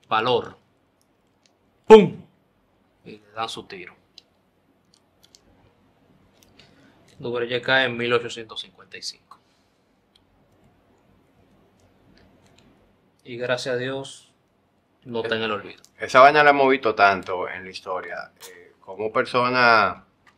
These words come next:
Speaker 2: que sacrifican tanto por, por su nación,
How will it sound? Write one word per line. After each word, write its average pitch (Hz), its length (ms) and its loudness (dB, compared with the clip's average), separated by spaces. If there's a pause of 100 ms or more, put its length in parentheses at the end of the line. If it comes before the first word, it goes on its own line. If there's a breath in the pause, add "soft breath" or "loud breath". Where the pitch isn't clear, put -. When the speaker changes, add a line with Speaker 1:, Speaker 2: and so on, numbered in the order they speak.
(240)
Speaker 2:
que 101 140 -4
sacrifican 113 640 2
tanto 98 500 0 (1120)
por, 98 400 -8 (160)
por 95 300 -10
su 101 160 -6
nación, 98 640 -2